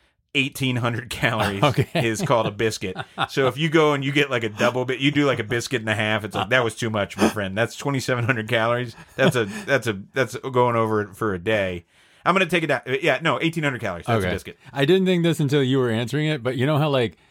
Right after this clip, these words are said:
Speaker 2: you know, you, uh, you try and make a putt, or, you know, like, you were, you're trying to run a distance and you don't make it, and then, and then someone says, like, "Oh, I should have one more biscuit for breakfast."
Speaker 1: <laughs>
Speaker 2: That it's, like, the calorie equivalent of what you failed by. <laughs>
Speaker 1: Yeah, I like it.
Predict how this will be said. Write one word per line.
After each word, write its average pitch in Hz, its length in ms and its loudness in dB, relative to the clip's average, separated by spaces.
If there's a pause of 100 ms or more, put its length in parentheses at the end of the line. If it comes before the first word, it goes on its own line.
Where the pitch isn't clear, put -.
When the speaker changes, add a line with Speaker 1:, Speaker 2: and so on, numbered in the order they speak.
(380)
Speaker 2:
you 117 120 0
know, 107 160 2
you, 107 320 2
uh, 98 240 2
you 107 420 0
try 131 240 0
and 117 80 0
make 113 160 0
a 107 60 -4
putt, 110 500 0
or, 101 460 2
you 104 160 -2
know, 101 220 2
like, 98 220 0
you 110 120 0
were, 98 260 2
you're 117 160 -2
trying 123 280 0
to 123 40 0
run 120 160 2
a 113 80 2
distance 110 440 0
and 104 100 0
you 107 40 4
don't 110 160 2
make 107 220 0
it, 120 140 0
and 117 80 0
then, 107 240 0
and 107 160 2
then 107 120 0
someone 117 280 0
says, 110 180 0
like, 104 260 2
"Oh, 120 60 0
I 101 140 2
should 131 180 0
have 113 160 2
one 120 120 0
more 120 140 2
biscuit 113 380 -2
for 131 140 -4
breakfast." 147 420 2 (160)
Speaker 1:
<laughs> 113 120 -12
Speaker 2:
That 143 120 4
it's, 139 140 0
like, 131 200 2 (300)
the 139 100 0
calorie 139 580 2
equivalent 143 480 -2
of 113 100 -2
what 139 180 2
you 120 140 -2
failed 120 500 0
by. 156 380 4
<laughs> - 60 -8
Speaker 1:
Yeah, - 140 -2
I 113 160 -2 (120)
like 104 100 0
it. 120 1000 -4